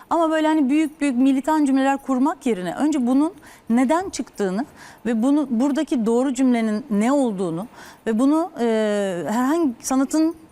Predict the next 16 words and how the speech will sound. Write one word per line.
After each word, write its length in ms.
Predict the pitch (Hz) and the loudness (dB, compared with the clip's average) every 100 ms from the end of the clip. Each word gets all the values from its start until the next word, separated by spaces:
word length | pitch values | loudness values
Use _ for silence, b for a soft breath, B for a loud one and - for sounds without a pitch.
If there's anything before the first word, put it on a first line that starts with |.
| - | -8
tabii 180 | 226 214 | -4 0
iyileştirici 680 | 233 220 233 - 247 240 | 2 2 -2 -2 -4 -4
tarafıyla 560 | 269 269 247 262 247 240 | -2 -2 -2 -2 0 0
nasıl 260 | 294 - 226 | 0 -2 -4
deneyimleyebileceğimi, 1200 | 208 196 185 175 175 165 175 165 185 175 165 160 B B B B - | -2 -2 -2 -4 -4 -4 -4 -2 -2 -2 -4 -8 B B B B -10
e, 380 | 185 170 147 98 - 50 - | -6 -6 -6 -8 -8 -8 -6
düşünmeye 460 | 180 214 202 165 - | -4 -4 -4 -4 -6
başlıyorum. 480 | - - 170 - 190 B B B B B B B _ _ _ _ _ _ _ _ - - - - | -8 -6 -6 -8 -10 B B B B B B B _ _ _ _ _ _ _ _ -20 -20 -12 -4
Elitist 500 | 285 311 - 392 - | -2 -2 -6 -6 -4
bir 180 | 294 240 | -2 -2
bakış 300 | 254 359 339 | -2 -4 -4
açısıyla 540 | 277 277 - 302 214 | -4 -4 -2 -2 -2
arabeskin 540 | 214 269 320 - 330 | -2 -2 -2 -4 -6
çok 300 | 320 - - | -6 -10 -8
aşağılanmasına 1000 | 226 - 220 202 196 196 196 196 - 226 285 | -8 -6 -4 -2 -2 -4 -4 -4 -4 -2 -2
karşı 520 | 269 214 185 - | -2 -2 -4 -8